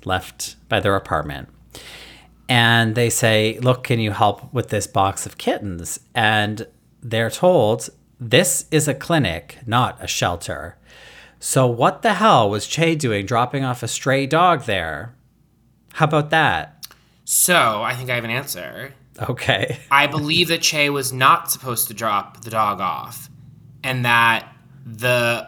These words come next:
Speaker 2: Judy made an exception in that instance. I think that was,
Speaker 1: Oh.
Speaker 2: I think that
Speaker 1: Was
Speaker 2: that was
Speaker 1: that
Speaker 2: addressed.
Speaker 1: stated?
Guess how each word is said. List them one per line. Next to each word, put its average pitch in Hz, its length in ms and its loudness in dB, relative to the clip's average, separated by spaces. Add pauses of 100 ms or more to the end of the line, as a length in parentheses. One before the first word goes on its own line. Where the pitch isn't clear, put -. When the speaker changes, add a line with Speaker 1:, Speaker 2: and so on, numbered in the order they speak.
Speaker 2:
Judy 135 600 2
made 120 200 -4
an 120 120 -2
exception 95 920 -4 (220)
in 127 180 -4
that 107 260 0
instance. 120 540 -6
I 123 80 -8
think 123 200 -6
that 117 120 0
was, 101 260 -2
Speaker 1:
Oh. 90 80 -10
Speaker 2:
I 147 80 -2
think 123 800 -2
that 127 100 -12
Speaker 1:
Was 123 120 2
Speaker 2:
that 127 60 -2
was 113 120 4
Speaker 1:
that 110 80 -6
Speaker 2:
addressed. 120 260 -2
Speaker 1:
stated? 110 500 -4